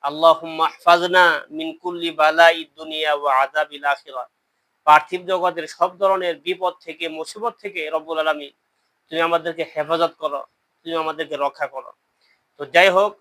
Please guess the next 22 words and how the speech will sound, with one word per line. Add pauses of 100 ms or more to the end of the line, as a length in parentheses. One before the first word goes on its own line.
(160)
আজকে (360)
উত্তরাতে (580)
মাইলস্টোন
স্কুল
অ্যান্ড
কলেজে (180)
যে
হতাহত
হলো,
যে
বিধ্বস্তটি
হলো, (720)
আল্লাহ
রাব্বুল
আলামিনের
কাছে
আমরা
কামনা
করব (560)
যেন
এর
ক্ষতি